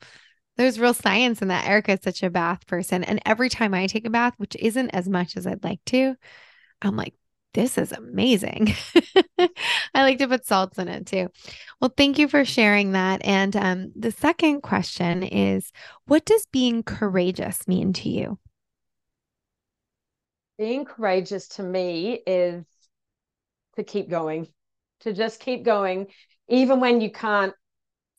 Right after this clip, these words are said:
Speaker 2: I, I once had someone tell me, she was like, "It doesn't matter what you do, you've just gotta do something."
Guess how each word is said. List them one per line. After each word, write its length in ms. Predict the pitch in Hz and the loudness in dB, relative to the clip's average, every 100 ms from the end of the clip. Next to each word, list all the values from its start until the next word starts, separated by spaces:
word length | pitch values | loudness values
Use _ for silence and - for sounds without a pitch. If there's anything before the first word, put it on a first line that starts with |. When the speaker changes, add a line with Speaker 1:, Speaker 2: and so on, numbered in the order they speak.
| _ | _
Speaker 2:
I, 140 | 202 208 | 0 0
I 180 | - 214 | 2 2
once 240 | 220 220 | 2 -2
had 140 | 226 202 | -4 -6
someone 260 | 214 208 | -4 -4
tell 240 | 196 202 196 | -2 0 0
me, 200 | 180 175 | 0 -2
she 200 | - 208 | -2 0
was 180 | 202 | 0
like, 320 | 202 190 185 - | 2 2 2 -4
"It 100 | 202 | -8
doesn't 320 | 202 214 208 | -2 0 0
matter 200 | 214 214 | 0 0
what 240 | 214 202 196 | 2 0 0
you 80 | 208 | -2
do, 120 | 202 | 0
you've 240 | 202 208 | 0 -2
just 280 | 180 190 - | -2 -2 0
gotta 220 | 190 196 | 0 2
do 200 | 185 185 | 2 0
something." 640 | 190 - 170 - 156 120 | 0 -2 -6 -6 -8 -8